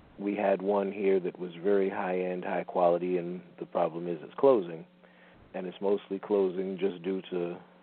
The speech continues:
lack of management, not so much lack of interest. But, um, you now have musicians, various musicians who were like, "Where can I go? Where can I record?" Because what's happening is <clears throat>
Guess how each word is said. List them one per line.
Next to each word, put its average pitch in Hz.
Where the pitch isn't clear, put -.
lack 92
of 85
management, 90
not 90
so 95
much 90
lack 87
of 92
interest. 87
But, 82
um, 80
you 92
now 90
have 85
musicians, 90
various 92
musicians 87
who 87
were 85
like, 82
"Where 95
can 95
I 90
go? 95
Where 92
can 90
I 87
record?" 87
Because 107
what's 139
happening 123
is 110
<clears throat> 185